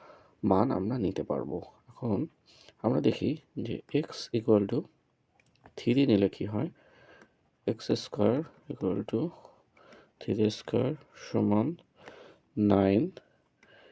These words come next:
নাইনও নাইনের থেকে বড় নয়, এখানে এটা ক্রস। এবং থ্রি কিউব আমরা জানি তিন তিরিকা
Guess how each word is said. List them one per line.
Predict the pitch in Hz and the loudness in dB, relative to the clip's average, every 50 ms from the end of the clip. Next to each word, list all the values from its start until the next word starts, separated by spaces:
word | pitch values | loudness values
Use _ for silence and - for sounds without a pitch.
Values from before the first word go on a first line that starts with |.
| _ _ _ _ _ _ _ | _ _ _ _ _ _ _
নাইনও | 110 107 104 107 113 120 131 143 123 120 92 90 104 | 2 4 4 4 4 2 2 2 0 0 2 4 6
নাইনের | 107 107 104 104 104 - - | 8 8 8 6 4 2 -2
থেকে | - - - 127 113 104 | -4 0 2 4 6 6
বড় | 101 98 98 95 95 101 110 | 8 8 8 8 8 10 10
নয়, | 113 101 87 87 - _ _ _ _ _ _ - - - _ _ - | 10 10 8 6 2 _ _ _ _ _ _ -20 -20 -20 _ _ -10
এখানে | 107 107 104 107 110 107 | -6 -4 -2 0 0 0
এটা | 107 113 110 - _ _ _ _ _ - | 0 0 -2 -2 _ _ _ _ _ 2
ক্রস। | - 107 101 101 110 156 - - - - - - - _ _ _ _ - | 4 6 8 8 6 4 0 -8 -16 -18 -18 -20 -20 _ _ _ _ 4
এবং | 110 110 104 110 95 98 104 160 175 - _ _ _ - - - - - _ _ _ _ _ _ _ _ _ _ _ _ _ - - - _ - _ _ _ _ _ _ _ _ _ _ - - - - - - - - _ _ - | 6 6 8 6 6 4 4 2 -2 -8 _ _ _ -20 -20 -20 -20 -20 _ _ _ _ _ _ _ _ _ _ _ _ _ -20 -20 -20 _ -20 _ _ _ _ _ _ _ _ _ _ -20 -20 -20 -20 -20 -20 -20 -20 _ _ -6
থ্রি | - - 135 123 120 123 - - - | 0 2 4 4 4 2 2 0 2
কিউব | - 110 113 127 - - - 104 | 6 8 8 8 6 4 2 4
আমরা | 107 113 113 107 110 | 6 6 6 6 6
জানি | 107 110 117 - - - | 6 6 4 0 -2 0
তিন | - 107 110 | 0 0 2
তিরিকা | - 110 - - 117 | 0 -2 0 2 2